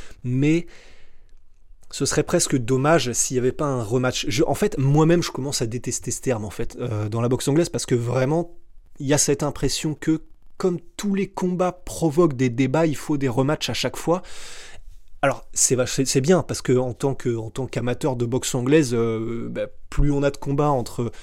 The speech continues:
du calibre de Lomachenko, Haney, comme on vient de le voir, mieux c'est, parce qu'on se régale, parce que ça nous permet, euh, voilà, c'est, c'est ce qu'on kiffe. Mais c'est vrai que le fait de repartir là potentiellement dans une revanche, puis peut-être une belle,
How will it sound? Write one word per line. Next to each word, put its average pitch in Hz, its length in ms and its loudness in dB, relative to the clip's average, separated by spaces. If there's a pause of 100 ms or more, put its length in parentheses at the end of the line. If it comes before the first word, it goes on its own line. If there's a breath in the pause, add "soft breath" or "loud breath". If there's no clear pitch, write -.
(100)
du 127 100 -6
calibre 147 480 2
de 139 160 2
Lomachenko, 131 600 -2 (160)
Haney, 135 240 0
comme 127 180 0
on 127 60 -2
vient 123 220 -2
de 120 80 -2
le 127 80 4
voir, 147 400 4 (480 loud breath)
mieux 143 260 6
c'est, 165 240 4
parce - 220 -4
qu'on 135 160 -4
se - 100 -2
régale, 143 460 0
parce - 140 -6
que 117 100 -4
ça - 120 -2
nous 120 140 0
permet, 127 380 0
euh, 113 120 -4
voilà, 107 200 -8
c'est, - 160 -4
c'est - 160 -8
ce - 80 -6
qu'on 147 100 0
kiffe. - 300 2 (960 loud breath)
Mais 147 360 8
c'est - 220 2
vrai 147 180 2
que 139 580 4
le 147 220 2
fait 160 180 2
de 139 60 6
repartir 123 720 0
là 135 160 0
potentiellement 151 920 2
dans 131 240 2
une 117 200 -4
revanche, 143 540 2
puis 143 140 -6
peut-être - 280 -6
une 135 140 0
belle, 170 220 6